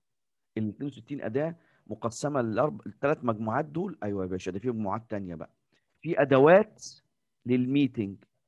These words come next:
ظهرت جديدة، زوم. في أدوات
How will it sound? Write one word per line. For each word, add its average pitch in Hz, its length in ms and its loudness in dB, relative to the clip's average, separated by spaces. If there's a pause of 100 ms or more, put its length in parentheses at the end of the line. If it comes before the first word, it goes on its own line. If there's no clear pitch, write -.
ظهرت 123 320 2
جديدة، 104 520 -4
زوم. 107 440 -2 (540)
في 151 220 2
أدوات 165 580 6